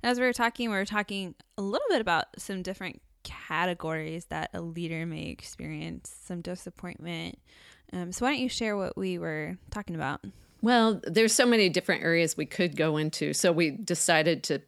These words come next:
Speaker 2: basically stick with two with, for this particular podcast. Um,
Speaker 1: Mm-hmm.
Speaker 2: one is if you're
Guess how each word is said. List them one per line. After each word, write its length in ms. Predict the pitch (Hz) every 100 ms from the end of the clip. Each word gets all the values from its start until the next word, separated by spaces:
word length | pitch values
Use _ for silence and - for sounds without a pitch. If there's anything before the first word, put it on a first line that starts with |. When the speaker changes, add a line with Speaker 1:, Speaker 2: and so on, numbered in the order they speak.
| -
Speaker 2:
basically 540 | 170 - 156 - 151
stick 360 | 147 - 143 -
with 200 | 147 -
two 280 | - 156 151
with, 180 | 143 -
for 140 | - 160
this 260 | 156 175
particular 600 | - 165 - 165 180 147 143
podcast. 800 | - 143 - 175 143 135 - - -
Um, 360 | 180 165 160 156 - -
Speaker 1:
Mm-hmm. 420 | 226 202 185 180 185 _ _
Speaker 2:
one 240 | - 269 320
is 200 | 277 240
if 220 | 233 226
you're 480 | 196 190 180 180 185